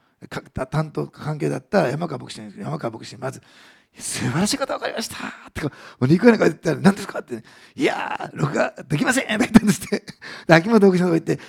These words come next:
「秋元牧師、もう素晴らしいこと起こった」って、秋元牧師も騙されて、「え、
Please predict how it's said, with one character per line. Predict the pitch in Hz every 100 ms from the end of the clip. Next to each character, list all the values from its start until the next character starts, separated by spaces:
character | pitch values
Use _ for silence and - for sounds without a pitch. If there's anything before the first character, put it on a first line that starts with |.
| -
「秋 | - 208
元 | 254
牧 | 254
師、 | - - - - - - -
も | 151
う |
素 | - -
晴 | 202
ら | 233
し |
い | 285
こ | -
と |
起 | 175
こ |
っ | -
た」 | - -
っ |
て、 | 160
秋 | 160
元 | 208 180
牧 |
師 | 147
も |
騙 | 139 143
さ | 185
れ |
て、 | 160 123 - - -
「え、 | 165 139